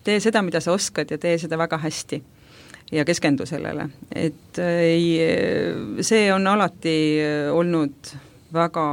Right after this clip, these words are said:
kindel garantii, et sa, et su inimesed teavad, mis nad teevad, äh, nad on pädevad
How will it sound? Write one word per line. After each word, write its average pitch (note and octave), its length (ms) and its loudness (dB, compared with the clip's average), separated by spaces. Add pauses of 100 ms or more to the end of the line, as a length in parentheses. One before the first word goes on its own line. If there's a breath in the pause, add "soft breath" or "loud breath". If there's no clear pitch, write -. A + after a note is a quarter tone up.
(300)
kindel E3 400 -2
garantii, D3 800 -2 (100)
et C#3 240 -8
sa, - 140 -6 (880 loud breath)
et D3 80 -4
su E3 140 -2
inimesed G3 420 4
teavad, E3+ 320 0
mis E3 160 -4
nad D#3 160 -2
teevad, D#3 560 -4
äh, D3+ 400 -4
nad D3+ 160 -4
on C#3 140 -2
pädevad E3 680 0